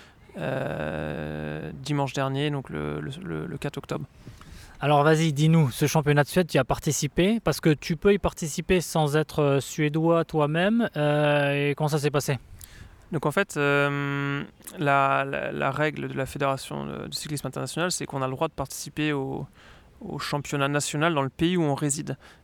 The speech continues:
Speaker 1: Et donc moi, en, en résidant, ayant un perche numéro résident en Suède, j'ai le droit de participer au championnat de Suède, même si j'ai pas la nationalité française, la nationalité suédoise.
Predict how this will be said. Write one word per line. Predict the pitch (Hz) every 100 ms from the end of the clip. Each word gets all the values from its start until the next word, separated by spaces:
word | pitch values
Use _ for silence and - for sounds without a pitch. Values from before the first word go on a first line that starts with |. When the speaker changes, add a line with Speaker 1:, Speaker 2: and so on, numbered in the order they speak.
| -
Speaker 1:
Et | 143
donc | 139 143
moi, | 160
en, | 143 131 127 135
en |
résidant, | 135 135 139 143 139 127
ayant | 127 127
un |
perche | 127 127 135
numéro | 135 139 143 135
résident | 127 127 127
en |
Suède, | - 151 151
j'ai | 131
le | 127
droit | 139
de | 143
participer | 127 - - 139
au | 143
championnat | - 131 131
de | -
Suède, | - 160 165 - - - -
même | 143 139
si | -
j'ai | 131 135 - _ _
pas | 147 143
la | 139
nationalité | 139 - 135 139
française, | - 131 - - 151
la | 139 139
nationalité | 135 135 147
suédoise. | 143 139 135 127 -